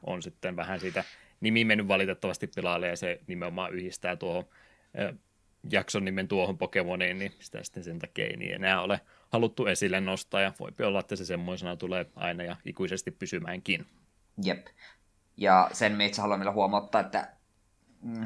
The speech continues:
Speaker 2: tähän sensurointiin liittyen, niin vaikka nämä kolme on ainoat, jos kokonaisjaksot, mitkä meiltä puuttuu, niin sen lisäksi hän on ihan yksittäisiä jaksoja, mitä on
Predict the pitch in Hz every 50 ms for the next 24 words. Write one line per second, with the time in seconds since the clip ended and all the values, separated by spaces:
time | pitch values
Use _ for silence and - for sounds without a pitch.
0 | 101 95 - 117 110 - 139 135 135 131 120 120 117 110 117 110 110 110 107 101
1 | 104 - 107 98 98 101 101 104 104 104 - - - 104 110 113 117 117 113 117
2 | 117 113 107 104 101 98 - - - 90 92 92 - - 98 101 101 98 92 95
3 | - - - 117 120 139 127 110 101 - 107 98 95 98 92 - - 87 - 95
4 | 87 92 90 90 85 - - 104 101 98 95 92 90 - - _ - 104 101 95
5 | 95 92 85 - - - _ _ _ _ _ _ _ - 85 90 90 85 80 80
6 | 78 - _ _ _ _ _ _ _ _ _ _ _ _ _ _ _ _ _ -
7 | - - - - 101 101 104 107 104 101 101 - 98 95 95 92 95 98 95 95
8 | - - - _ _ _ 110 117 123 131 123 - - - _ _ _ _ _ _
9 | - 107 104 101 - 107 98 104 107 107 107 - - 101 87 85 87 80 82 90
10 | 82 73 82 85 82 82